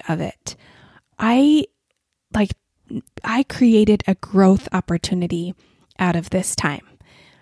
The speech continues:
And it can be the same for you as well. You can want with all your heart for the world to find a solution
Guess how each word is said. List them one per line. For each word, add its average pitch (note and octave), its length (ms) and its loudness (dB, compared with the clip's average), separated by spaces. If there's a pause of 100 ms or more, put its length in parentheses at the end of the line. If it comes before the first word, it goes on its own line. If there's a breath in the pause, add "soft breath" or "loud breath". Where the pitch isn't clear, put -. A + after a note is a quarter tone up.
(380 soft breath)
And G#3+ 220 -2
it A3+ 140 -6
can A#3+ 180 0
be A#3+ 140 0
the A3+ 160 0
same A3 420 -2
for - 160 -2
you A3 480 2
as G#3 200 -4
well. F#3 340 -8 (600)
You A#3 200 4
can D#4+ 400 -2
want G#3+ 640 -4 (800)
with A3 260 2
all G#3+ 180 2
your G#3+ 180 2
heart - 580 -4 (260)
for F#3 520 0 (100)
the G3+ 100 2
world F#3+ 580 0 (100)
to F#3 400 2 (380)
find F#3 380 -4
a F#3+ 60 -2
solution G3 800 0